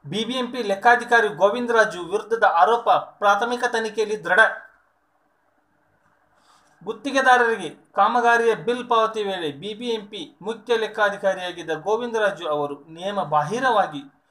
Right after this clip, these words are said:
ರೂಪಾಯಿ ಆರುನೂರ ಎಂಬತ್ತು ಕೋಟಿ ಪಾವತಿ ಮಾಡಿರುವುದು ಪತ್ತೆಯಾಗಿದೆ. ಜ್ಯೇಷ್ಠತೆ ನಿಯಮಗಳನ್ನು ಉಲ್ಲಂಘಿಸಿ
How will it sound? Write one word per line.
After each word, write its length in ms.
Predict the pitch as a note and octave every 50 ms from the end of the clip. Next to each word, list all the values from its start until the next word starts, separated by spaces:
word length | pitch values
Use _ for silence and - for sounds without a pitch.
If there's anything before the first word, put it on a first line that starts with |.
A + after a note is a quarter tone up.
| _ _ _ _ _ - D#3+
ರೂಪಾಯಿ 300 | D#3+ D#3+ D#3+ A#3 A3+ G#3
ಆರುನೂರ 460 | - E3 E3+ F#3+ A3 A3+ A3+ G#3+ G#3
ಎಂಬತ್ತು 480 | G3+ G3 F#3+ F#3+ G3 G3 - - A#3 -
ಕೋಟಿ 380 | - A#3+ B3 B3 B3 B3+ A3+
ಪಾವತಿ 480 | - - - G3 G3 G#3+ G#3+ - A#3+ G#3
ಮಾಡಿರುವುದು 640 | F3+ E3+ D#3+ E3+ - A3 G#3+ G#3 G3 - G3 G#3
ಪತ್ತೆಯಾಗಿದೆ. 880 | - - G#3 G3 - A#3 G#3+ F#3 D#3 C3+ C3 A2+ A#2 A2+ - _ _ _ _ _ _ _ _ _ _ _ _ _ _ _ _ _ _ _ _ _ _ _ _ _ _ _ _ _ _ -
ಜ್ಯೇಷ್ಠತೆ 500 | D3 B2 G#3 B3 A#3+ - - C4+ C4+ C4
ನಿಯಮಗಳನ್ನು 580 | A#3+ A#3 A3+ A3 A3 A3 G#3 G#3+ G#3 G3+ G3+ G3+
ಉಲ್ಲಂಘಿಸಿ 680 | - G3+ G3 G#3+ A3 A3 G#3 G3+ - - E3+ C#3+